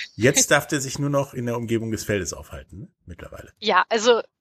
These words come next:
Speaker 2: genau, also früher war das wirklich total abgefahren. Das hatte auch früher noch viel mehr mit Rollenspiel zu tun,
Speaker 1: Mhm.
Speaker 2: mit Capes und dem ganzen und Reih sich an den Besen und so.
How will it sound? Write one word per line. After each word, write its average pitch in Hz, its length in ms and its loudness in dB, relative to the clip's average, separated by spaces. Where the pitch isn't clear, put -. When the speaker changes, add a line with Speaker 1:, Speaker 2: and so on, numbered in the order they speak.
Speaker 2:
genau, 214 300 8
also 226 280 6
früher 254 400 6
war 226 80 8
das 214 200 2
wirklich 220 320 -6
total 262 380 4
abgefahren. 190 520 -2
Das 220 160 -2
hatte 233 180 0
auch - 60 -8
früher 254 320 2
noch 220 80 -2
viel 226 160 -8
mehr 214 140 2
mit 190 180 -2
Rollenspiel 208 480 2
zu - 160 -12
tun, 208 180 -8
Speaker 1:
Mhm. 208 60 -4
Speaker 2:
mit 185 200 -2
Capes - 560 4
und 185 280 -14
dem 185 120 -6
ganzen 190 280 0
und 202 180 -16
Reih 202 320 6
sich 208 240 0
an 202 80 4
den 196 140 -4
Besen 208 320 -2
und 185 100 -14
so. - 140 -12